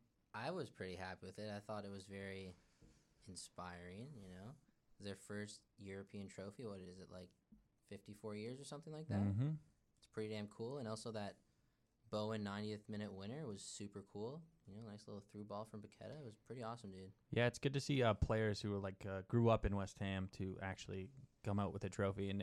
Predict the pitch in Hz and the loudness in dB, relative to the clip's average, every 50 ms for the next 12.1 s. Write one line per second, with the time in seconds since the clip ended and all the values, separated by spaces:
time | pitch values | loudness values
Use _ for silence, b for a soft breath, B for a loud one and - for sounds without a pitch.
0 | - - 101 - - 117 110 - - 104 104 101 - - - 107 101 107 - 113 | 0 -2 -2 0 2 2 2 2 0 -2 -2 -2 -4 -4 -4 -4 -4 -6 -10 -14
1 | 110 - - 113 110 104 - 110 101 101 98 101 101 95 - _ - - _ - | -6 0 2 2 2 2 0 2 2 4 4 4 4 2 0 _ -20 -20 _ -4
2 | - 104 98 98 - 104 101 95 98 101 - - - 104 95 95 98 95 95 95 | -2 -2 0 0 0 0 0 0 -2 -6 -12 -8 -4 -2 -2 0 0 -2 -2 -4
3 | 92 - 98 98 98 95 95 - - - 98 95 95 95 - - - 104 101 104 | -4 -4 -4 -4 -4 -4 -4 -8 -10 -8 -4 -4 -4 -4 -6 -6 -4 -2 0 2
4 | 104 107 110 110 110 107 - - - 107 101 - 104 104 101 - 110 101 101 101 | 2 4 4 2 2 0 -2 -6 -8 -6 -4 0 0 0 0 0 0 0 0 0
5 | 98 - 104 101 98 95 98 95 95 - 98 - - 98 98 95 - 98 98 98 | 0 0 0 0 2 2 2 0 0 -2 -4 -2 -2 -2 -2 -2 -2 -4 -4 -4
6 | 95 - 98 - 101 98 - - 104 101 - - 101 101 101 101 101 - B B | -6 -6 -8 -10 -8 -6 -4 -4 -4 -2 -2 -2 0 0 0 0 -2 -2 B B
7 | B B B B B B B B 131 - 160 165 170 156 156 151 - - 120 - | B B B B B B B B 2 6 8 8 8 10 8 6 6 6 2 4
8 | - 135 131 123 110 - - 117 117 120 123 120 117 - 101 104 - 110 104 98 | 6 8 8 8 6 6 4 6 8 8 8 8 6 6 4 2 4 6 6 6
9 | - 101 98 95 104 107 107 - - 107 104 98 98 - - - - 98 95 95 | 6 4 2 4 4 2 2 2 4 4 4 4 4 0 -2 -2 0 2 2 2
10 | 95 95 98 95 - - - 110 107 107 98 95 98 101 98 - - 95 98 95 | 2 2 0 -2 -2 0 4 6 6 6 8 6 6 6 4 4 2 2 2 2
11 | 92 95 95 95 95 95 - - 101 - - 98 95 95 95 95 101 104 107 113 | 2 2 2 2 2 0 0 -4 -8 -4 0 0 2 2 2 2 4 4 4 4
12 | 117 | 4